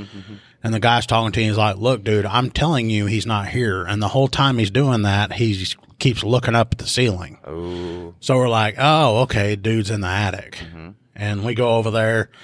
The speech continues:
Speaker 2: <clears throat> open up the, the opening there to gain access to it, and we're hollering, you know, "Hey, you know, come on out, blah, blah, blah," and all that shit. And <clears throat> the guy that I'm with says, "Look, if you don't come out,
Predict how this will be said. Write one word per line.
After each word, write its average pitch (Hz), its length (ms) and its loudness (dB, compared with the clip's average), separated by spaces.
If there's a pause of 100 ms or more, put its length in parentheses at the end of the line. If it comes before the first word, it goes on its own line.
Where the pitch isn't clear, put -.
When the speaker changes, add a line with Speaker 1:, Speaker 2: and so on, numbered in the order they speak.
(720)
Speaker 2:
<clears throat> 127 420 2
open 147 280 4
up 143 180 4
the, 117 280 4
the 110 200 4
opening 117 460 2
there 117 340 4
to 104 520 -2 (640)
gain 120 260 4
access 117 480 2
to 107 200 -4
it, 107 140 -4
and 104 100 -10
we're 120 120 -2
hollering, 98 520 0
you 98 60 -10
know, 92 220 -4 (120)
"Hey, 127 400 2 (760)
you 101 120 -4
know, 95 360 -2
come 127 220 2
on 135 160 4
out, 123 380 2
blah, 113 180 2
blah, 120 160 2
blah," 113 400 2
and 107 80 -2
all 101 120 -2
that 107 220 0
shit. 101 400 -4
And 101 400 -4 (160)
<clears throat> - 220 -18
the 120 340 0
guy 135 240 4
that 139 100 2
I'm 113 160 -2
with 127 200 -2
says, 110 300 0
"Look, 127 320 0
if - 180 -6
you 131 160 -2
don't 151 300 0
come 165 220 2
out, 139 440 2